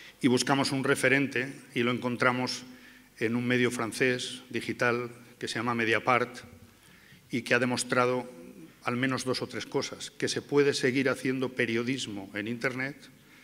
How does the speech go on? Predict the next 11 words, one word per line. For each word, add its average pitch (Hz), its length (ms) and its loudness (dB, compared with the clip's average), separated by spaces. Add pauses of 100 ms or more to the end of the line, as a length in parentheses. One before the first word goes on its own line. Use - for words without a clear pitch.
(540)
que - 100 0
ese 131 140 4
periodismo 127 600 2
puede 123 240 2
ser 120 180 0
riguroso, 131 640 2 (640)
puede 131 220 2
molestar 123 720 2 (680)
a 120 60 -2
los 113 160 -2
poderes, 143 720 0